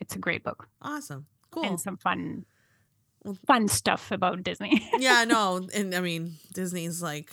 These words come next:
Speaker 2: amazing, <laughs> like, for as a
Speaker 1: Right?
Speaker 2: company, like, my
Speaker 1: <laughs>
Speaker 2: goodness. Um, so that's
Speaker 1: Exactly.
Speaker 2: awesome. Thank you for sharing. So I'm wondering if you could share with us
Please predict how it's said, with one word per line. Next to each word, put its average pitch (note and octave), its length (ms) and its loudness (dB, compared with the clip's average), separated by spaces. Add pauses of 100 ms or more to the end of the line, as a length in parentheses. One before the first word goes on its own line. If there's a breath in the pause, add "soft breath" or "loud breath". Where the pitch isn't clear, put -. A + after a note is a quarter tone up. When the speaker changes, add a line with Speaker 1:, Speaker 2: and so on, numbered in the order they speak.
Speaker 2:
amazing, D#3+ 720 -4
<laughs> - 40 -2
like, C4 280 4 (240)
for A#3 100 2
as G#3 140 2
a G3+ 60 4
Speaker 1:
Right? B3+ 340 8
Speaker 2:
company, - 300 6
like, - 240 6
my E4 100 2
Speaker 1:
<laughs> E4+ 100 6
Speaker 2:
goodness. E3+ 400 0 (420 loud breath)
Um, E3+ 340 4
so E3 80 -8
that's - 20 2 (100)
Speaker 1:
Exactly. A3 280 4
Speaker 2:
awesome. A#3+ 320 2
Thank E3+ 180 -2
you F3 80 -2
for F3 140 -2
sharing. D#3+ 560 -4 (280 loud breath)
So C4+ 200 4
I'm C4 80 2
wondering D4+ 560 0 (120)
if A#3+ 140 -2
you B3 120 -2
could A3 120 -4
share A#3 200 0
with A3+ 120 0
us A3 300 0